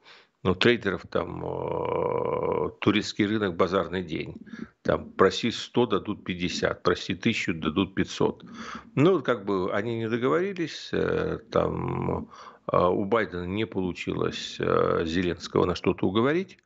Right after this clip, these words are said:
Они говорят: «Ну, хорошо, тогда мы вам, э, повысим ставки». А, причём вот во всём том, э, фуфле, которое он выложил, там ведь, э, реальное значение имеет только один пункт.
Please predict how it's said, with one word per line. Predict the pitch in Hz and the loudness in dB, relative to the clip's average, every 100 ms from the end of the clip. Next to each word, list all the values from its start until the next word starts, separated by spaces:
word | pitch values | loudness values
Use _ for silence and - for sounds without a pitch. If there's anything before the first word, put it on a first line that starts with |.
| _ - - - - | _ -20 -20 -18 0
Они | 120 135 | 2 4
говорят: | 156 165 | 0 -2
«Ну, | |
хорошо, | 233 120 98 95 | -2 0 0 -2
тогда | - 107 117 110 | -6 -4 2 2
мы | 95 95 92 | 2 0 -2
вам, | 80 85 87 85 | 2 0 0 -2
э, | 85 87 - 85 _ - - - - 123 | 0 2 0 -4 _ -20 -20 -14 -10 -4
повысим | - 107 98 - - | 6 6 6 -4 -10
ставки». | - - - - - - _ _ _ _ - | -2 -2 -2 -12 -14 -16 _ _ _ _ -2
А, | - 101 | 2 2
причём | 123 120 190 175 | 0 -2 -2 -2
вот | 147 147 | -4 -6
во | 117 135 | -2 -2
всём | - 160 143 | -2 -6 -6
том, | - 135 120 104 | -2 -2 -2 -2
э, | 107 | -2
фуфле, | - 123 131 101 | -2 -4 2 0
которое | 80 - - 85 85 | 2 -4 -2 0 2
он | 92 110 139 | 2 0 0
выложил, | 208 170 80 82 80 - - - _ - | 0 0 -2 -4 -4 -10 -20 -20 _ 2
там | 131 139 | 4 4
ведь, | 131 123 - | -4 -6 0
э, | 104 98 104 | 2 2 0
реальное | 123 123 92 92 | 0 0 -2 -6
значение | 95 104 156 151 | -6 -4 -4 -2
имеет | 113 123 117 | 0 -2 0
только | 113 101 101 | 0 2 0
один | 95 95 | 2 -4
пункт. | - - - - | -6 -14 -14 -20